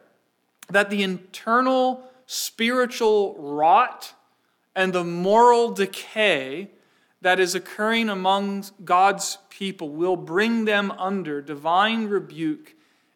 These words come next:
and discipline. And God will use the mighty Assyrians to bring a terrible season of judgment upon them. So Israel in the north and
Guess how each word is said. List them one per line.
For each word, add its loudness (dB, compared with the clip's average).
and -6
discipline. -6
And -4
God 4
will 0
use -2
the -8
mighty 2
Assyrians -4
to -10
bring -4
a -6
terrible -2
season -8
of -16
judgment -8
upon -4
them. -18
So -18
Israel 4
in 2
the -2
north 4
and -2